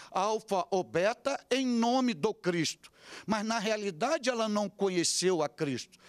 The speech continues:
porque quem conhece Cristo reproduz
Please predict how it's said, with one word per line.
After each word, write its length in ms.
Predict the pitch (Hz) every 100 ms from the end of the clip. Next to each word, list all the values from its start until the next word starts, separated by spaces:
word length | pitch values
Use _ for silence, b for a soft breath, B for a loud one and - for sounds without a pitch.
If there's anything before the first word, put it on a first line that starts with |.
| B B
porque 340 | - 196 - 190
quem 400 | - - 302 320
conhece 640 | - 202 170 170 - - _
Cristo 640 | 170 214 269 - - 127 B B B
reproduz 1040 | 117 180 208 - 208 170 - 214 277 -